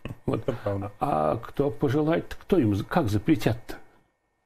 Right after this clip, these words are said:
Speaker 1: А как это сделать?
Speaker 2: А вопрос также возникает, как теперь, э, благословляться на
Speaker 1: Мгм.
Speaker 2: молитву.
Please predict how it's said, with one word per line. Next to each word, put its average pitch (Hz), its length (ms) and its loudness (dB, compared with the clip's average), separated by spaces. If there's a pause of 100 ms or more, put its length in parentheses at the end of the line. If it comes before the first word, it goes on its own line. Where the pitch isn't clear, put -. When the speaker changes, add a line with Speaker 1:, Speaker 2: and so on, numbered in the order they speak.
Speaker 1:
А 135 80 2
как - 240 2
это 117 80 4
сделать? 110 420 2
Speaker 2:
А - 320 -14
вопрос 131 440 0
также 135 300 -2
возникает, 127 720 -2
как 139 300 0
теперь, 139 680 -2
э, 120 240 0
благословляться 117 1400 0
на 104 440 0
Speaker 1:
Мгм. 101 100 0
Speaker 2:
молитву. 110 540 -2